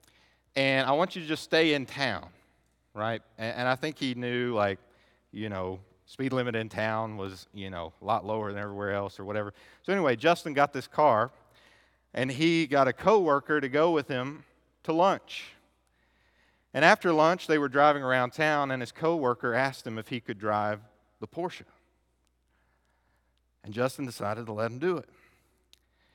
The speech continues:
And so his friend got in the driver's seat and began to drive. Well, as he was driving, his friend began to leave town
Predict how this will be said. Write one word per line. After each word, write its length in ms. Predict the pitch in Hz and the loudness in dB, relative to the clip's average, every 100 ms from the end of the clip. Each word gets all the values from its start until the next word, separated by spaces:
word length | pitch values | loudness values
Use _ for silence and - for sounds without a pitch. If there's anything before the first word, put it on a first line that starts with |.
| _ _ _ _ _ _ _ | _ _ _ _ _ _ _
And 120 | 120 120 | -8 -2
so 300 | 135 135 131 | 0 2 -2
his 120 | 127 | -4
friend 280 | 151 156 147 | -2 0 6
got 180 | 147 | 6
in 60 | 143 | 6
the 60 | 135 | 2
driver's 420 | 143 143 139 135 | 6 6 4 -2
seat 260 | 143 139 | -2 -2
and 60 | 127 | -2
began 300 | 120 131 135 | -2 -2 -2
to 80 | 117 | -2
drive. 400 | 123 147 131 123 | 2 4 4 2
Well, 120 | 123 | 4
as 180 | 160 165 | 4 4
he 100 | 175 | -2
was 180 | 147 113 | -4 2
driving, 460 | 139 156 147 127 | 6 6 4 0
his 160 | 127 120 | -6 -8
friend 440 | - 156 156 143 | -4 0 0 0
began 420 | 131 113 131 139 | -4 -4 -2 -2
to 140 | 139 123 | -4 -4
leave 440 | 117 131 131 120 | -2 -2 -2 -6
town 560 | - 147 139 98 104 | -2 0 0 -2 -6